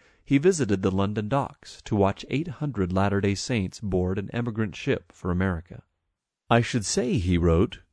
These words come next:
quote, "that most familiar kinds of handicraft trades were represented here. Farm laborers,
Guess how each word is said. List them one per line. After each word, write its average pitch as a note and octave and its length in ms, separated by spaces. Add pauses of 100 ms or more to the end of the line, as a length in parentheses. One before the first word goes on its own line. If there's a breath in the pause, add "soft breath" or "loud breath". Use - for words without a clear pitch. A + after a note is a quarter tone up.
quote, A2+ 420
"that A2 160
most G3 340
familiar A#2 460
kinds F2 460
of F#2+ 80
handicraft G2 640
trades E2+ 380
were F#2 120
represented A2 600
here. - 340 (400)
Farm F2+ 400
laborers, G#2 640